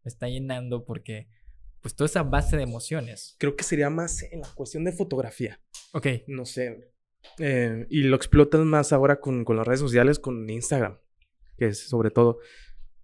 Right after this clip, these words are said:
Speaker 2: eh, y el poder mezclar el, una foto con, con una mus-, con una canción, ¿no? O sea,
Speaker 1: Sí.
Speaker 2: creo que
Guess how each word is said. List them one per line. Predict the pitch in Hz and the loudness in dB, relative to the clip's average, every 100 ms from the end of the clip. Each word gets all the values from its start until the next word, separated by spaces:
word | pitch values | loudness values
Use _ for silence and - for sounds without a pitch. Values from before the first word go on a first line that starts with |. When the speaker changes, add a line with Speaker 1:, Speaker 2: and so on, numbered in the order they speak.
| - | -2
Speaker 2:
eh, | 113 107 101 104 104 101 101 _ _ _ _ - - - _ _ _ - | 2 2 0 -4 -8 -14 -18 _ _ _ _ -20 -20 -20 _ _ _ 0
y | 160 | 0
el | 131 | 4
poder | 135 131 165 | 6 6 6
mezclar | 175 - 143 135 | 4 4 6 6
el, | 147 147 - - - | 4 2 -6 -14 -4
una | 156 156 | -4 -2
foto | 135 139 147 | -4 -2 -2
con, | 143 127 110 - | -2 -4 -6 -8
con | - 113 113 | -4 -4 -2
una | 127 | 0
mus-, | 143 139 - | 0 0 -4
con | 131 | -6
una | 127 143 | -4 -2
canción, | 135 117 135 123 110 - - | -2 -2 -4 -6 -8 -14 -10
¿no? | 127 135 180 - | -8 -8 -12 -20
O | - | -10
sea, | - | -6
Speaker 1:
Sí. | 123 | -4
Speaker 2:
creo | 135 | -6
que | - | -8